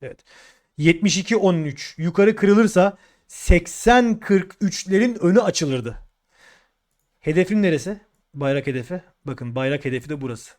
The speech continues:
Seksen bir seksen. Yani seksen kırk üç, seksen bir seksen şurayı bir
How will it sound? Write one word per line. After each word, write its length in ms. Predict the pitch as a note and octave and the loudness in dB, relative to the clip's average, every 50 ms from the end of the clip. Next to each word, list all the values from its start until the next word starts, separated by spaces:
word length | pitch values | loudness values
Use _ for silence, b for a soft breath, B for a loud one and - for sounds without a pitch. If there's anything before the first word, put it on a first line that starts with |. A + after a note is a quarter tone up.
| _ _ _ _ _ _ _ _ | _ _ _ _ _ _ _ _
Seksen 580 | _ - D3 B2+ - - - C#3 C#3 C#3 C3+ | _ -10 -10 -10 -10 -10 -10 -10 -10 -8 -8
bir 100 | C#3+ C#3 | -10 -10
seksen. 500 | A#2 - - A#2 G#2+ - - - F#2+ F2+ F#2 F#2 | -10 -12 -14 -16 -16 -16 -18 -20 -20 -20 -20 -18
Yani 520 | A2 B2+ D#3 F3 F3 E3 D3+ D3 D#3+ b b b b b b b b | -16 -12 -10 -8 -8 -8 -10 -12 -14 b b b b b b b b
seksen 840 | _ - - - - D3+ C#3+ D3 - - - - F#3 G3+ G#3+ G#3+ G3+ G3+ | _ -20 -16 -8 -6 -6 -6 -6 -10 -14 -4 2 2 4 4 2 0 -2
kırk 320 | - - D#3+ C3+ - - | -2 -4 -4 -4 -4 -4
üç, 360 | C#3 D#3+ E3 - - - b b b b b b | -4 -4 -4 -6 -12 -16 b b b b b b
seksen 640 | - - E3 D3+ D3 D3 - - E3+ E3+ F3 E3+ | -10 -6 -6 -6 -6 -6 -4 -2 -2 0 0 2
bir 100 | F3+ G3+ | 2 0
seksen 580 | G3 - - F3 C#3+ - - - C3+ D3 F3 - _ _ _ _ _ | 0 2 0 0 0 0 -2 -6 -6 -6 -6 -10 _ _ _ _ _
şurayı 480 | _ - - G#3+ F#3 E3+ E3 E3+ D#3+ D#3+ | _ -10 -6 -2 2 2 2 2 0 0
bir 300 | E3 F3 E3+ - - | -4 -4 -4 -8 -14